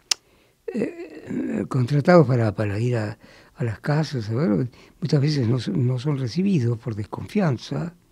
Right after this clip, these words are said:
otras veces ni van, otras, la mayoría de los, de, de los, eh, censos que se emprenden no, eh, no, no se remunera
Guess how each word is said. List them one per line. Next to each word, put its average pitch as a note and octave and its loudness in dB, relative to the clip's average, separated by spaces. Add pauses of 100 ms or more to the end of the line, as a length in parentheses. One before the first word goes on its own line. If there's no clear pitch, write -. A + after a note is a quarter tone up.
(1000)
otras C4+ 2
veces A2 0
ni B2 2
van, D#3 4
otras, D#3+ 0
la F3+ -2
mayoría B2 -2
de A#2+ 0
los, A#2 -6 (720)
de, D3+ -6
de B2+ -6
los, - -10
eh, G3 -8
censos D3+ 8 (460)
que D#3+ 8
se C3+ 6
emprenden D#3 6
no, F3+ 6 (320)
eh, C3+ 2
no, D#3 6
no D3+ 6
se D3+ 0
remunera C3 4